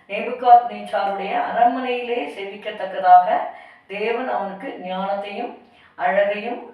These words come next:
அறிவிலே தேறினவனாக சிறந்தவனாக இருக்கும்படியாக தேவன் கிருபை கொடுத்தார். அப்படி கல்தேய தேசத்திலே, அதாவது பாபிலோன் தேசத்திலே இருந்தாலும், அவர் வந்து,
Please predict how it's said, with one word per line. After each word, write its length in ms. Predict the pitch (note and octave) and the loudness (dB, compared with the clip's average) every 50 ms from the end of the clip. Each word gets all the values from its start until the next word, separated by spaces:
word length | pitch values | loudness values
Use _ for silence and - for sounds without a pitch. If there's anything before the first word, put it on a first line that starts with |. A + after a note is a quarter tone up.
| - _ - | -20 _ -8
அறிவிலே 880 | F3+ F3+ F#3 - - A3 G#3+ G#3+ A3 A3+ A#3+ B3 C#4+ C#4+ - - - - | -6 -4 -4 -4 -6 -10 -10 -8 -4 -2 -2 -2 -2 -4 -6 -8 -12 -12
தேறினவனாக 800 | G3 G3+ G3+ G3+ G3+ G3+ G3+ G3 F#3+ F#3+ F#3 F3 F3+ G3+ G#3 G#3 G#3 | -12 -10 -8 -8 -6 -6 -4 -4 -4 -2 -2 -2 -2 -4 -4 -8 -10
சிறந்தவனாக 640 | G3+ G3+ G3+ G3+ G3 G3 F#3+ F#3+ F#3 F#3 F#3 F#3 F3+ | -10 -10 -10 -10 -10 -8 -6 -4 -4 -4 -4 -6 -8
இருக்கும்படியாக 760 | F#3 F#3+ - G#3 G#3 G3+ F#3 F3+ F3+ F3+ F3+ F3 F3+ - - | -10 -10 -14 -16 -14 -12 -12 -10 -6 -2 -2 0 0 -2 -2
தேவன் 460 | F#3 F3+ F#3 F3+ F#3+ G3 - - - - - - _ _ _ | -6 -8 -10 -10 -12 -14 -14 -16 -20 -20 -20 -20 _ _ _
கிருபை 400 | - G3 G#3+ G#3 G#3+ G#3 G3 F#3 | -16 -14 -12 -10 -8 -8 -8 -8
கொடுத்தார். 540 | F#3 F3+ F3 F3 - - - - - - - _ _ - - - - _ - | -10 -10 -8 -6 -6 -6 -6 -10 -14 -16 -20 _ _ -20 -20 -20 -16 _ -8
அப்படி 720 | - - - - D#4 E4 E4+ D#4+ D4 - F3+ - - - - | -8 -8 -8 -8 -8 -6 -6 -6 -6 -8 -8 -10 -12 -14 -12
கல்தேய 540 | - G3+ F#3+ G3+ A3 - C#4 C#4+ D4 D4 D4 | -10 -8 -8 -8 -8 -8 -8 -8 -8 -8 -6
தேசத்திலே, 580 | A#3 A#3 A#3 A#3 A#3 G#3+ - G3+ G3 F3+ F3+ | -4 -4 -4 -4 -4 -6 -10 -8 -6 -4 -2
அதாவது 520 | - - - F#3+ F#3+ G3 F#3 - - - - - - | -2 -2 -2 -4 -6 -6 -6 -8 -8 -10 -10 -6 -4
பாபிலோன் 340 | G#3+ G#3+ A3 C4 C#4 C4+ B3 | -4 -2 -2 -2 -4 -4 -2
தேசத்திலே 480 | A#3+ A#3+ A#3 A#3 A3 A3 G#3+ G#3 G3 F3 | -2 -2 -2 -4 -8 -10 -10 -10 -10 -10
இருந்தாலும், 760 | F3 F3+ G3 G3 G3+ F#3 F3 - - - - - - - | -10 -10 -12 -6 2 2 4 4 2 0 -6 -8 -8 -8
அவர் 280 | - - - D#3 D3 - | -8 -8 -8 -8 -8 -8
வந்து, 600 | F#3+ G3 A3+ B3 B3 - - - - - - - | -10 -10 -6 -4 -4 -4 -2 -4 -6 -8 -10 -14